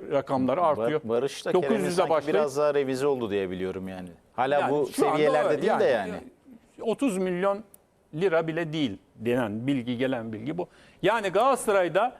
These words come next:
Speaker 1: çok büyük problemler var. Sağ, sağ içi dışı değil. Okan Hoca çok mutsuz görünüyor. Okan Hoca'ya bir destek yok belli ki. O da darmadağın olmuş.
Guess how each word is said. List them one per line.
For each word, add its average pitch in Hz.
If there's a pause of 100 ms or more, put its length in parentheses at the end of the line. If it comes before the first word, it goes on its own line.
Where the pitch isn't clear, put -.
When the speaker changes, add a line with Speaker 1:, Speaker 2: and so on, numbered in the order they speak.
(260)
Speaker 1:
çok 240
büyük 190
problemler 180
var. 190
Sağ, 170
sağ 160
içi 165
dışı 156
değil. 170
Okan 170
Hoca 165
çok 160
mutsuz 170
görünüyor. 170
Okan 156
Hoca'ya 165 (280)
bir 135
destek 165
yok 175
belli 170
ki. 170 (380)
O 139
da 160
darmadağın 170
olmuş. 170